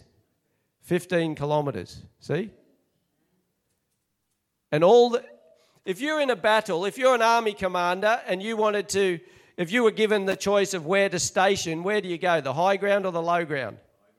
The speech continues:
Always take the high ground. Well, guess what? The hill country of Israel runs right through here,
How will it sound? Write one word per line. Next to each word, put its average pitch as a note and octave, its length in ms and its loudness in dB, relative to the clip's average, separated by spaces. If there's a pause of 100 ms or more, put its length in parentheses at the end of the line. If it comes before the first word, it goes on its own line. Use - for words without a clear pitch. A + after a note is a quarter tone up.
(360)
Always F#3+ 540 2
take F3+ 260 -2
the E3 80 -4
high F3 240 -2
ground. D3 420 -10 (680)
Well, D3 120 -10
guess F3+ 220 -6
what? G3 300 -4 (1200)
The D3+ 120 -2
hill A#3+ 260 0
country E3+ 480 -4
of D#3 120 -2
Israel E3+ 380 -2
runs E3 280 -2
right A3 200 -6
through F#3+ 200 -8
here, F3 260 -10